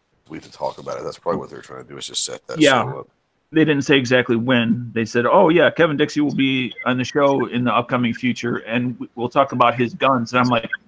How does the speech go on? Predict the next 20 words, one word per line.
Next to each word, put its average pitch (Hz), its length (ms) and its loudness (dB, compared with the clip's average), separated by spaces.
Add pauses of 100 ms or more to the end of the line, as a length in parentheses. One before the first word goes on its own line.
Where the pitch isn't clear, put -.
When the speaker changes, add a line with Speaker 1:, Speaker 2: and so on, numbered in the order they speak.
Speaker 2:
"What 131 120 -2
do 151 60 -2
you 151 60 -2
mean 156 120 2
his 107 160 2
guns?" 92 380 -4
And 120 100 0
they 135 80 2
didn't 151 200 2
say 196 100 2
anything 180 300 2
more, 175 220 6
as 139 120 -2
if 135 200 -4 (280)
we 147 140 4
all 160 180 8
knew 151 140 0
what 143 220 4
that 127 200 0
meant. 143 180 0